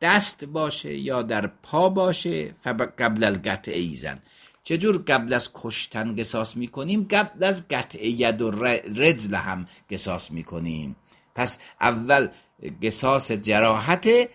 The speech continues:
بعد اون سه تا کاری که اونجا گفتی. خب، این یک فردی که در، اه، تقسیم شیخ طوسی نیست، فرد دیگری که در تقسیم شیخ طوسی نیست. «و منها»، از اون اقسام، «ما لو اخذ المال و جرح»،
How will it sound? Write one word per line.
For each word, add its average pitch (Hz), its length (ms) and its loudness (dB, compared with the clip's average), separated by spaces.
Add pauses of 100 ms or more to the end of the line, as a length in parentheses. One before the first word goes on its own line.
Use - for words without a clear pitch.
(240)
بعد 175 320 4
اون 110 140 -2
سه 101 200 -6
تا 92 200 -6
کاری 127 360 -6
که 160 280 -6 (140)
اونجا 82 360 -2
گفتی. - 560 -16 (960)
خب، 123 220 -4
این 156 200 2
یک 143 200 4 (180)
فردی 139 440 2
که 139 180 -10
در، 135 240 -6 (560)
اه، 90 260 0
تقسیم 131 640 -2
شیخ 120 320 -2
طوسی 117 340 -6
نیست، 107 340 -6 (380)
فرد 214 540 4
دیگری 175 500 2
که 117 140 -4
در 101 160 2
تقسیم 95 520 -4
شیخ 85 300 -8
طوسی 76 300 -10
نیست. - 280 -8 (240)
«و 113 120 2
منها»، 143 440 0
از 104 160 0
اون 127 120 -2
اقسام، 143 600 -4 (840)
«ما 165 220 6
لو 202 340 4
اخذ 165 400 6
المال 135 680 2
و 175 80 6
جرح»، 117 760 0